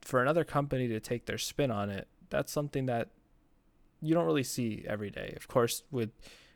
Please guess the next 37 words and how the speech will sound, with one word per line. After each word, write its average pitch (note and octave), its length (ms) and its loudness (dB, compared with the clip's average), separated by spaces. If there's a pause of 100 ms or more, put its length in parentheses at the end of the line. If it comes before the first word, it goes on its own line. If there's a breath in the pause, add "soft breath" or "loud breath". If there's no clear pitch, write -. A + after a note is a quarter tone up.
(120)
um, G#2 520 0 (180)
a C3 60 4
lot B2 220 6
of A#2+ 120 -2
these A#2 180 -4
American A2 480 -2
companies A2 600 -2
that G#2 240 -2
were G#2+ 320 -6
kind A2+ 180 -4
of G#2+ 80 -4
just A2 160 -4
started A2 340 0
up, A2 180 0
they A2+ 100 0
would A2 140 -4
take A2 280 -2
old A2+ 220 -2
Chargers A#2 440 0
and A2+ 120 -6
Challengers B2 520 0
and G#2+ 80 -4
they G2+ 60 -4
would G2+ 160 -6
retrofit A2 540 -6
them G#2+ 180 -2
with G#2 180 -6 (440 loud breath)
a - 60 0
lot B2+ 260 6
more C3 280 4
of A#2+ 140 2
the, G#2+ 480 -2 (640)
like, A2 240 -4 (480)
modern A#2 600 0
engines, A2+ 720 -2
modern G#2+ 500 -2
infotainment, G#2+ 920 -4